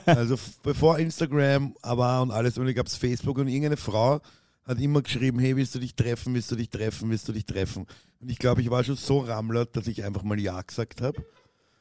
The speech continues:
Speaker 2: Alle Arbeitskollegen <laughs> haben, haben diese selbe Frau auch angeschrieben, also diese Frau hat auch die Arbeitskollegen angeschrieben, und ich war der Einzige, der reagiert hat.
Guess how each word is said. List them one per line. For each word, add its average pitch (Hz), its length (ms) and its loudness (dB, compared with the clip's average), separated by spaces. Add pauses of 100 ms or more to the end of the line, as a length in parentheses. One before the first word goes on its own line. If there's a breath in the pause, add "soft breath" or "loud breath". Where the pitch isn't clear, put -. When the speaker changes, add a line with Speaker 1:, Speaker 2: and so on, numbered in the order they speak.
(120)
Speaker 2:
Alle 120 300 2
Arbeitskollegen 135 760 4
<laughs> - 0 -
haben, 135 160 2
haben 123 240 0
diese 123 220 2
selbe 127 320 2
Frau 120 320 2
auch 113 360 4
angeschrieben, 120 760 -2
also 117 260 0
diese 110 240 -4
Frau 107 220 0
hat 110 100 -2
auch 104 160 -2
die 113 200 -2
Arbeitskollegen 107 540 -2
angeschrieben, 113 420 -6 (500 soft breath)
und 127 380 6
ich 123 160 2
war 131 120 2
der 123 100 0
Einzige, 123 280 -4
der 113 100 -6
reagiert 117 380 -2
hat. 175 100 -2